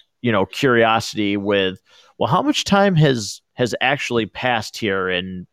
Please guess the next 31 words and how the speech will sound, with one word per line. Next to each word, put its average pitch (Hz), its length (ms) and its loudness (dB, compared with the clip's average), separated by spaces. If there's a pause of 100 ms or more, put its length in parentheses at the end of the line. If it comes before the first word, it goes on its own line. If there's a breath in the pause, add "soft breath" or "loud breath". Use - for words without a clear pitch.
(180)
you 110 100 -6
know, 95 100 0
how 135 160 2
long 135 320 2
was 113 160 2
Jack 110 440 0
in 143 140 2
the 123 80 2
locker? 95 540 0
What, 104 600 0 (320 loud breath)
you 120 100 0
know, 110 260 4
how 143 160 2
did 139 100 2
these 120 160 -4
characters 113 500 -4
get 117 200 0
from 101 480 -4 (260)
the 110 220 -4
end 117 200 0
of 98 120 0
Dead 101 200 2
Man's 95 240 -2
Chest - 340 0
to - 60 -16
the 90 60 -12
beginning 87 680 -4
of 90 160 0
At 73 140 2
World's 76 320 0
End? 60 280 -10